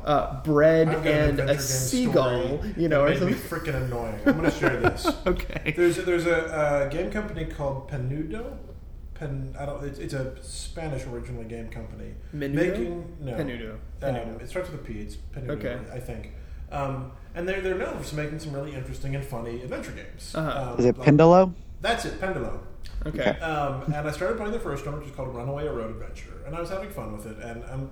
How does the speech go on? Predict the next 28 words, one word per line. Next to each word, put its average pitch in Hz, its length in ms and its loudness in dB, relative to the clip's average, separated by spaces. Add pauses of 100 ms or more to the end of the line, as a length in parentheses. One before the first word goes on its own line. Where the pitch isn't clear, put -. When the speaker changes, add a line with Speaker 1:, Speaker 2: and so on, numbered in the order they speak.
Speaker 2:
I'm 135 80 -8
gonna 127 160 -6
have 123 240 -6
minor 120 300 -6
spoilers 110 500 -6
for - 180 -12
the 107 80 -8
beginning 110 600 -8 (760)
puzzle 110 400 -8
of 107 100 -10
the 110 80 -6
game. 107 420 -8 (140)
Speaker 1:
Yeah. 143 240 2 (100)
Speaker 2:
Um, 127 680 0 (420)
but 151 200 0
there's 147 400 -2
a 135 80 -8
woman 190 280 -4
in 185 60 -4
bed 127 500 0
in 127 60 -4
a 127 60 -2
hospital, 110 760 -6
and 120 160 -8
somebody 143 180 -8
wants 147 120 -8
to 170 40 -8
kill 120 160 -8